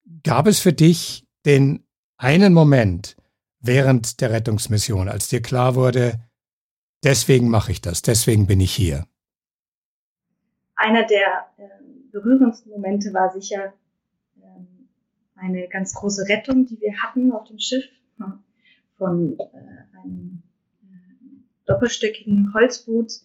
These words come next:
Speaker 2: mit etwa vierhundert Leuten drauf, ähm, die wirklich kurz davor waren, unterzugehen. Das Boot hatte schon ein großes Le-, äh, Leck und es war schon Wasser eingedrungen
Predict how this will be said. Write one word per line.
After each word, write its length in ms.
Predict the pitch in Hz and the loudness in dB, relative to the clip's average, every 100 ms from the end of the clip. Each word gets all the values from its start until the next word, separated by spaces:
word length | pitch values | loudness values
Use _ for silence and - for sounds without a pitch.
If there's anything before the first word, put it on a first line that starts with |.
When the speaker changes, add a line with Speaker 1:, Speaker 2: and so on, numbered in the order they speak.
| _ _ _ - | _ _ _ -8
Speaker 2:
mit 140 | 202 | 0
etwa 240 | 185 196 | 0 0
vierhundert 360 | 202 240 240 - | -8 -6 -4 -4
Leuten 260 | 170 - 226 | -4 -4 -6
drauf, 380 | 208 220 285 _ _ _ _ _ _ _ _ | -8 -8 -8 _ _ _ _ _ _ _ _
ähm, 520 | 196 190 190 262 - _ _ | -10 -6 -4 -6 -14 _ _
die 140 | 202 202 | -6 -4
wirklich 300 | 220 208 - | -4 -6 -2
kurz 240 | 240 247 | -2 -2
davor 420 | 190 196 190 190 | -6 -4 -4 -4
waren, 300 | 180 170 - | -2 -4 -2
unterzugehen. 840 | - 190 190 - 170 165 156 170 170 | -2 -2 -4 -6 -6 -2 2 2 0
Das 160 | 170 - | -6 -10
Boot 260 | - 185 | -8 -6
hatte 160 | 175 170 | -6 -4
schon 460 | - 175 170 175 _ _ _ _ | -4 0 0 -2 _ _ _ _
ein 140 | 185 | -10
großes 420 | 180 185 180 - - | -8 -8 -10 -8 0
Le-, 280 | 220 214 - | 2 2 -2
äh, 160 | 190 | 0
Leck 380 | 190 254 - - 190 | 2 2 -2 -18 -10
und 140 | 180 | -10
es 180 | - - | -10 -6
war 120 | 185 | -6
schon 160 | - 190 | -4 -4
Wasser 220 | 214 220 | -2 0
eingedrungen 800 | 185 196 - - 190 190 190 - | -2 -4 -10 -12 -6 -4 -4 -8